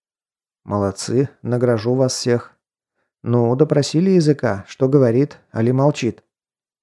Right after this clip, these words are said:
Сашка мысленно потёр руки. Вроде и в самом деле всё неплохо получилось. Допросили, как водится. Шило, как ты, Александр Сергеевич, и говорил, к глазу поднесли,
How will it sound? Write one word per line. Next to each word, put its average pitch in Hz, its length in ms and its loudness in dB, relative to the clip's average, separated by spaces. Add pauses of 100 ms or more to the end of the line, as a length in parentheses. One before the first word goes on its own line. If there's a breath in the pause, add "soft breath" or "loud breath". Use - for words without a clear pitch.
(480)
Сашка 196 500 -2
мысленно 147 520 0
потёр 110 420 -6
руки. 104 380 -8 (460)
Вроде 104 340 -2
и 101 40 -4
в - 60 -16
самом 170 360 0
деле 165 240 0
всё 123 220 -4
неплохо 127 440 -2
получилось. 110 680 -6 (400)
Допросили, 151 800 2
как 143 260 -4
водится. 117 640 0 (160)
Шило, 175 440 0
как 120 260 -4
ты, 120 100 -2
Александр 120 500 -2
Сергеевич, 127 540 0
и 117 40 -2
говорил, 131 440 2
к 120 220 -6
глазу 135 340 2
поднесли, 135 680 -2